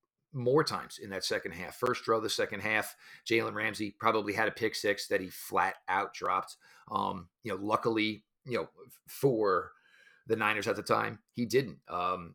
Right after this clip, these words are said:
the drive that led to the punt, which led to the Rams getting the ball and taking the field goal, there was another ball that should have been intercepted by Jalen Ramsey. Uh, so you got to a situation, you know,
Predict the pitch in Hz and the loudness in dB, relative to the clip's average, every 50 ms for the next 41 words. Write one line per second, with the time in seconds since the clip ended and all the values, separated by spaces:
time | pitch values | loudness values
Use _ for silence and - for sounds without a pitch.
0 | - 107 104 92 101 110 117 123 110 107 101 - 113 110 113 104 - 117 98 - | -12 -8 -4 2 4 6 6 6 6 2 0 0 2 2 2 2 0 -2 -2 -2
1 | - - 113 120 131 - - - 107 98 - - - 104 101 98 95 - 95 90 | -2 2 4 4 4 2 0 -6 -8 -8 -6 -4 -2 0 0 0 0 -4 -6 -4
2 | 92 101 101 98 - - 107 101 87 85 98 101 107 107 98 - - 104 101 - | -2 -2 -2 -2 -2 0 -2 -2 0 0 0 0 0 0 -2 -2 -2 -2 -2 -2
3 | 95 82 - - 117 113 113 110 120 123 123 - - _ _ _ - 147 139 127 | -8 -10 -6 -2 2 2 2 4 4 2 2 0 -6 _ _ _ -4 -2 -2 0
4 | 104 117 127 151 156 107 92 82 - - _ - - - - 107 98 95 98 98 | 0 2 2 2 2 2 0 -4 -4 -8 _ -12 -8 -6 -4 -4 -4 -2 -4 -4
5 | 92 - - 110 104 101 98 - - - 110 - - 101 95 92 - _ _ - | -6 -8 -10 -10 -10 -10 -10 -10 -6 -4 -4 -4 -2 -4 -6 -6 -8 _ _ -20
6 | - - _ _ - 113 110 104 98 107 113 101 101 101 92 85 87 92 98 95 | -20 -20 _ _ -2 0 0 0 2 0 0 0 -2 -6 -8 -8 -6 -6 -6 -6
7 | 87 - 90 90 - _ _ _ - - - - - 107 107 104 101 - - 113 | -6 -8 -10 -12 -14 _ _ _ -20 -20 -8 -2 0 2 2 2 2 0 2 2
8 | 120 113 113 113 113 120 123 120 120 - - _ _ _ _ _ _ _ _ _ | 2 2 2 0 0 0 0 0 -2 -6 -10 _ _ _ _ _ _ _ _ _
9 | _ _ _ _ _ _ - - _ - - 101 98 - 113 101 - - 120 98 | _ _ _ _ _ _ -20 -20 _ -6 -6 -4 -4 -4 -4 -4 -4 -4 -4 -2
10 | - 123 113 117 120 113 - 123 120 110 101 - 85 104 101 90 80 - | -2 0 0 0 0 0 -2 -4 -4 -6 -8 -14 -12 -10 -8 -8 -8 -8